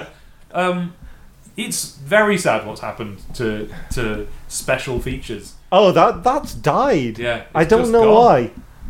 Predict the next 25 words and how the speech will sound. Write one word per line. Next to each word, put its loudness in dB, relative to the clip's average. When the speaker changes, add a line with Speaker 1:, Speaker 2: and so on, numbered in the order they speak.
Speaker 1:
Well, -2
it's -6
because -12
iTunes. -10
You, -6
you -2
can't, 0
you, -4
nobody 0
buys 0
discs -4
anymore. -8
There -6
Speaker 2:
But 4
Speaker 1:
was -10
Speaker 2:
that's 2
the -2
reason -4
to 0
make 0
discs 2
Speaker 1:
Yeah, 4
Speaker 2:
fancy. 4
Speaker 1:
right, 6
exactly. -4